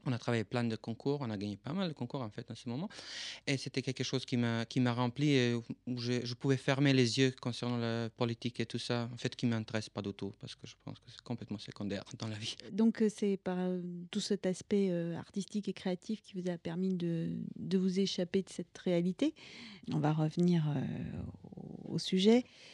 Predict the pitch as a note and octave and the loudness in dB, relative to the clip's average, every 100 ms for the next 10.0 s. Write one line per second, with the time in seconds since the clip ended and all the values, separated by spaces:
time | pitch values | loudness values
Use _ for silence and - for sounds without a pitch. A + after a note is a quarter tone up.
0 | - - F3 F3+ F#3+ A3 A#3 A#3+ A3 G#3 | -18 -8 -4 -2 4 6 8 8 6 4
1 | - A3 A3+ - F#3+ F3 - F#3 G3 G#3+ | 2 2 2 2 0 0 -2 -6 0 2
2 | A#3 F#3 F3+ F#3 - B3+ - F3+ G#3+ - | 2 2 0 -2 -4 -6 -4 -4 -2 -4
3 | - F3 - - - - - - G3+ G3 | -6 -8 -12 -16 -20 -18 -2 4 6 6
4 | G#3+ A3 A#3+ G#3+ G3+ - - D#4 - G#3 | 6 6 6 4 0 -4 2 2 2 2
5 | C#4 A3 G#3 G3 A#3+ - F#3 F3 F3+ - | 4 4 2 0 0 -2 -2 -2 -4 -2
6 | F#3 E3+ - E3 - - F#3+ D#3 F#3+ D4 | 0 0 -4 -8 -6 4 6 6 4 4
7 | - F3 F3+ C4 G#3+ F#3 F3 F3 E3+ E3 | 2 -2 0 2 4 4 4 2 0 -2
8 | D#3+ - F#3 F#3+ C4+ D#4+ C#4+ A3+ B3+ B3 | -4 0 2 2 2 2 2 2 0 -2
9 | - F3+ F3 E3+ E3+ E3+ E3+ E3 E3 D#3+ | 0 4 6 4 4 2 0 0 0 -2